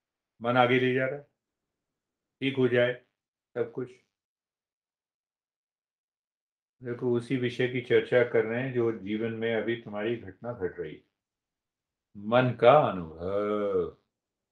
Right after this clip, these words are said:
सारे के सारे अनुभव, हाँ?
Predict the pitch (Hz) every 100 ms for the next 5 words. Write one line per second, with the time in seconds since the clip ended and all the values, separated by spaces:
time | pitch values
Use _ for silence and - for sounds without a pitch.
0 | _ _ _ _ _ _ _ _ _ _
1 | _ _ _ _ - 117 127 127 127 104
2 | - 92 90 117 98 82 87 - 104 123
3 | - - _ _ _ _ _ _ _ _
4 | _ _ _ _ _ _ _ _ _ _
5 | _ _ _ _ _ _ _ _ _ _
6 | _ _ _ _ - 101 160 -